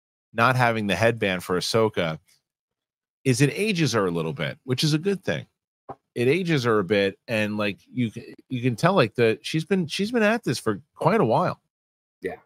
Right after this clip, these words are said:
Speaker 2: yeah. Um, and like I said, it's cool that she emerges, and you're gonna see a different Ahsoka from here on out. It's like
Speaker 1: Yeah.
Speaker 2: before, and her, and people have had near-death experiences. Um, I, I knew someone, uh, a teacher, actually, that had a near-death experience, and I remember him speaking of how,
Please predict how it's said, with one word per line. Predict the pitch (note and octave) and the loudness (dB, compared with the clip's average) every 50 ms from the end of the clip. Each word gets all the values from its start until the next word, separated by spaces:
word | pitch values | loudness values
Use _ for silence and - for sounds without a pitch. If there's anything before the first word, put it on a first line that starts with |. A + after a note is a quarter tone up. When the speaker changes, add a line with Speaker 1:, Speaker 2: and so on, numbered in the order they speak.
| _ _ _ _ _ _ - | _ _ _ _ _ _ -8
Speaker 2:
yeah. | G2 - - - - - - | -8 -8 -8 -12 -12 -4 0
Um, | B2 A#2+ A#2+ A#2 A#2+ | 2 2 2 2 2
and | C#3+ C#3 C3 C3 C3 - | 0 0 0 0 -6 -8
like | G2+ C#3 D3 C#3 | -4 -4 0 0
I | C3+ | 0
said, | B2+ - D3 C3 | 0 2 0 2
it's | - C#3+ C#3 - | 0 0 -2 -4
cool | - - E3+ D#3+ E3+ | -6 -4 -2 -2 0
that | D#3+ D3+ D3+ | -2 -2 -2
she | - C#3 C#3 | -2 0 0
emerges, | B2+ B2+ B2 B2+ B2+ A#2 A#2+ B2+ A#2 A#2 - _ _ _ _ _ _ - | 0 0 0 0 0 0 -2 -2 -4 -4 -10 _ _ _ _ _ _ -4
and | C3 C3+ B2+ | -4 -2 0
you're | C#3 D3 D3 D3 | 2 2 2 2
gonna | D3+ C#3+ C3 | 2 0 0
see | - - C#3+ | 0 0 0
a | A#2+ | 0
different | A2 C3 - - A#2+ A2+ A2+ | 0 0 -2 -2 -4 -4 -2
Ahsoka | - C3 A#2 - - G2 | 0 0 0 2 0 -4
from | - - G#2 G2+ | -4 -4 -6 -4
here | G#2 A2+ A2+ A2 | -2 -2 -2 0
on | G#2 G2+ G2+ | -2 -2 -4
out. | G2+ F#2+ F2 D#2+ C#2+ | -4 -4 -6 -6 -8
It's | C#2+ - - | -10 -6 -6
like | G2+ F#2 - | -6 -6 -6
Speaker 1:
Yeah. | - G#2 | -8 -12
Speaker 2:
before, | F2+ - - D#3 D3+ D#3 D3+ D3 C#3+ C#3 C3+ B2 | -10 -8 -2 2 4 6 6 8 8 6 6 4
and | C3 A#2 B2 | 2 -2 -2
her, | C#3 C3+ - - - _ - | -2 -2 -2 -6 -18 _ -10
and | C3+ C#3 | -10 -8
people | - A#3 A3+ A#3 A3 | -6 -4 0 2 2
have | G3 E3 | 2 2
had | E3 D3 C#3 | 2 0 0
near-death | C3+ C3+ C3+ B2 B2+ B2+ - | -2 -2 -2 0 -2 -2 -4
experiences. | G#2+ - - B2+ A#2+ A#2 A2+ A2 A2+ - A2 F#2+ F#2 - - - | -8 -8 -4 -4 -4 -2 -4 -6 -6 -4 -4 -4 -4 -6 -12 -6
Um, | - G#2 G2 F#2 F2+ E2 - - | -2 -2 -2 -2 -4 -8 -6 -6
I, | G#2 A#2+ B2 - - | -4 -4 -4 -4 -4
I | A2+ A2 | -4 -2
knew | A2 A2+ A#2+ | -2 -2 -2
someone, | A2+ - B2 A2 G#2+ G2+ G2 F#2+ F2+ - - | -4 -4 -6 -6 -6 -6 -8 -10 -10 -14 -14
uh, | D2+ E2+ D2+ | -12 -12 -12
a | - | -12
teacher, | - - - - - - E2+ - _ _ _ _ _ _ _ _ | -12 -12 -12 -10 -6 -6 -6 -8 _ _ _ _ _ _ _ _
actually, | - G2+ F#2+ - - A2 G#2 | -4 -4 -4 -2 -2 -2 0
that | G2 | 0
had | G2+ G2+ F#2+ | -2 -2 -4
a | F#2+ | -4
near-death | G2 G2+ G2+ G2 F#2 | -4 -4 -4 -4 -6
experience, | - - - - G#2 G2 F#2+ F2+ E2+ - - | -10 -12 -10 -8 -8 -6 -6 -8 -10 -12 -8
and | - A2 G#2 | -6 -6 -4
I | G2 G#2 | -4 -4
remember | G#2+ A2 A2+ A#2 A2+ A2+ A2+ | -2 -2 -2 0 0 0 -2
him | A2 G2+ | -2 -4
speaking | G#2 - - A2+ A2 A2+ A2 A2 G#2+ | -4 -6 -4 -4 -4 -2 -4 -6 -4
of | - G2 G2 - - | -4 -6 -8 -8 -6
how, | - G#2+ G#2 G2+ G2+ G2 | -4 -2 -2 -2 -4 -4